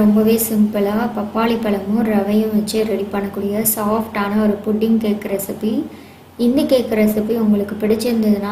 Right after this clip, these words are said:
அந்த வீடியோவை மறக்காம உங்க friends and ஃபேமிலியோட ஷேர் பண்ணிக்கோங்க. இது வந்து மூணு நாலு நாள் வரைக்குமே நம்ம வெளியே வச்சாலுமே கெட்டு போகாம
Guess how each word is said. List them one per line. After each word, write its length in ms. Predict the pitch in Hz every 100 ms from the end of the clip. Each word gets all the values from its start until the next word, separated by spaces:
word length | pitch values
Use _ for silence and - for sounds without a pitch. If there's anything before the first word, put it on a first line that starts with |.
| 220
அந்த 100 | 208
வீடியோவை 400 | 208 214 220 208 208 202
மறக்காம 440 | 190 208 214 214 214
உங்க 120 | 202 208
friends 280 | 202 208 233
and 100 | 214
ஃபேமிலியோட 560 | 202 196 196 190 190 202 220
ஷேர் 260 | 214 196 202 202
பண்ணிக்கோங்க. 500 | 208 208 196 190 196 226 311 - - - - - - 240
இது 80 | 240
வந்து 180 | 233 262 247
மூணு 200 | 240 254 240
நாலு 180 | 220 220 220
நாள் 160 | 220 214
வரைக்குமே 400 | 196 196 208 202 247
நம்ம 160 | 233 202
வெளியே 220 | 196 208 220
வச்சாலுமே 480 | 214 - 196 196 214 220
கெட்டு 220 | 214 202 -
போகாம 360 | 202 202 208